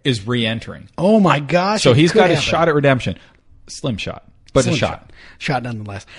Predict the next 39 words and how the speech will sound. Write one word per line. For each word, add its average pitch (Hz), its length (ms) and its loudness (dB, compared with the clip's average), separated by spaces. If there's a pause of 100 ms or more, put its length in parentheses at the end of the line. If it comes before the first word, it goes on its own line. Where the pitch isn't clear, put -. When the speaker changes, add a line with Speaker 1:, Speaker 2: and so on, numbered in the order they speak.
Speaker 1:
Yeah. 117 240 -4
Speaker 2:
Well, 190 100 2
folks, 208 300 4
rock, 208 180 6
paper, 214 240 6
scissors 190 340 0
tournament 196 280 4
of - 80 -4
champions 185 340 0
is 156 100 -8
coming 190 240 2
up 175 220 0
on 196 260 2
the 170 140 -2
twenty-second 214 880 -2
of 165 200 -2
February. 190 680 -2 (320)
You 220 180 2
keep - 240 -4
an 165 120 -2
eye 196 320 -2
out 160 180 0
for 156 120 -6 (160)
signups. 185 480 -2 (340)
You 156 180 0
have 202 180 -2
to 202 80 -2
buy 208 160 0
a 180 80 -2
t-shirt 190 520 -4
to 156 100 -6
play, 131 460 -4 (200)
but 131 80 -2
Speaker 1:
Yep. 147 60 2
Speaker 2:
the 147 80 -6
t-shirt's 165 480 -4
a, 92 180 -10 (140)
an, 151 260 -2 (320)
a 151 80 -6